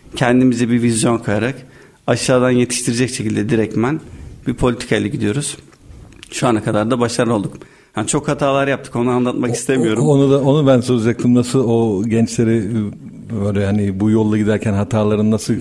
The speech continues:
Speaker 2: e, kurtardınız veya çok sıkıntı yaşandı mı diye. E,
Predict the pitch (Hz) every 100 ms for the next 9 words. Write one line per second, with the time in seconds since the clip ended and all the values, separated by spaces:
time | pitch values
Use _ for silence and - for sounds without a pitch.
0 | - - - - _ - 98 98 92 -
1 | - 110 104 110 98 107 104 101 - 113
2 | - - 107 110 107 117 107 113 101 107
3 | 151 - - - _